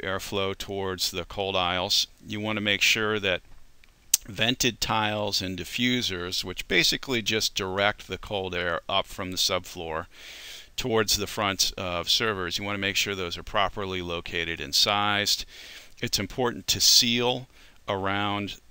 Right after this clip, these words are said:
uh, server racks and cabling, uh, that goes through the subfloor. You want to make sure that you seal around those with grommets. We'll see more about that in a little bit. And it's important that there's enough room over ne-,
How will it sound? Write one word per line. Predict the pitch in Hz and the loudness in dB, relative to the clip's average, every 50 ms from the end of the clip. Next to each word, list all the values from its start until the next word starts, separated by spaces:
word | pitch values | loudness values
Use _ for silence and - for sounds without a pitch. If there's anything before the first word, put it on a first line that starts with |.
| - | -10
uh, | - 101 90 87 87 | -8 -4 -2 0 2
server | - - - 120 113 104 107 107 104 | 2 2 4 4 2 2 2 2 2
racks | 104 101 101 101 101 98 95 - - - - - | 4 6 6 6 6 6 6 8 8 8 8 6
and | - 98 90 90 92 87 87 85 | 2 -4 -4 -4 -4 -4 -4 -4
cabling, | - - - 117 113 110 104 107 107 104 101 101 104 101 - - - - | -4 -2 2 2 2 2 2 0 -2 0 0 -2 -2 -4 -6 -8 -14 -12
uh, | - - 101 104 101 101 | -10 -10 -8 -8 -8 -6
that | 101 95 - | -8 -8 -6
goes | - 95 92 92 90 - - - - | -4 -4 -2 0 2 4 4 2 2
through | - - - - 131 123 120 | -2 -8 -6 -4 -2 -2 -2
the | 107 107 | 0 4
subfloor. | - - 113 107 104 95 - - 113 107 104 104 98 95 | 4 6 6 6 4 2 0 -6 -6 -4 -2 -2 -2 -2
You | 90 90 | -2 -2
want | 87 87 87 | -4 -4 -4
to | |
make | 85 85 87 85 - | -4 -4 -4 0 2
sure | - - 104 101 95 | 2 2 2 0 -2
that | 95 80 | -2 -4
you | 69 78 | -2 0
seal | - - 107 98 95 95 | 0 0 0 0 -2 -2
around | 92 90 90 90 87 | -2 -2 -2 -2 -2
those | 87 85 85 - - | -4 -4 -4 -6 -6
with | - - - | -8 -10 -8
grommets. | - 90 87 87 92 92 90 90 - - - | -4 -2 -2 0 0 0 -2 -2 -2 -4 -4
We'll | - - | -2 -2
see | - - 101 90 | -2 -2 -2 -4
more | 85 82 82 85 82 | -6 -8 -8 -8 -8
about | 80 80 82 78 78 | -4 -4 -4 -4 -2
that | - 92 90 85 - | -2 -2 -2 -2 -2
in | - 80 | -6 -8
a | |
little | 95 117 120 | -6 -4 0
bit. | 117 135 135 - - - - - - - - - - - - - - - - - - - - - - - | 2 4 4 4 2 -4 -20 -20 -18 -16 -16 -16 -16 -16 -16 -16 -16 -18 -18 -20 -20 -20 -20 -20 -20 -6
And | - 127 127 131 131 123 | 0 4 6 6 8 6
it's | 123 120 - - | 6 4 2 0
important | 127 - 127 131 127 127 123 | 0 0 -2 -2 -2 0 0
that | 120 120 - | 0 0 2
there's | - 120 120 - | 2 0 2 2
enough | 120 117 120 123 - - - - - - | 2 4 4 4 2 0 -2 -10 -12 -12
room | - 98 101 113 127 143 139 120 110 110 107 104 - - - | -10 -6 -4 -2 0 0 0 0 0 -2 -2 -4 -4 -4 -2
over | 113 117 123 120 117 123 120 | 0 0 0 0 0 0 0
ne-, | 113 113 117 113 | 0 0 -2 -2